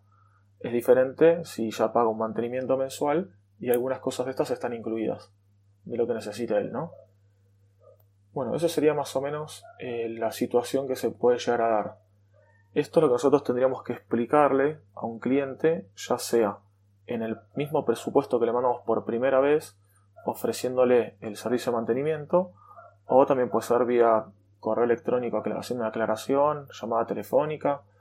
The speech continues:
o Skype, Hangout, la forma que quieran. Esta es la mejor manera de explicarle al cliente. De buena onda, sin,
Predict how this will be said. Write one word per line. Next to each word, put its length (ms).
o 320
Skype, 580
Hangout, 520
la 520
forma 300
que 140
quieran. 420
Esta 300
es 40
la 80
mejor 240
manera 160
de 20
explicarle 360
al 60
cliente. 460
De 200
buena 280
onda, 240
sin, 640